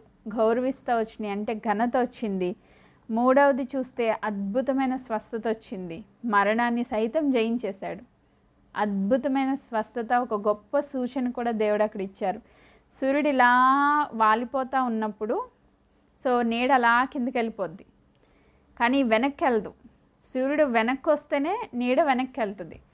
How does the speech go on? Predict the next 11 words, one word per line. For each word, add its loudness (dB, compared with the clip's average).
కానీ -2
ఆహాజు 2
గడియారంలో 2
నీడ 0
అంటే 0
పది 0
మెట్లు -4
కిందకి 0
దిగాల్సింది 0
వెనక్కి -2
వెళ్ళిందంట. -6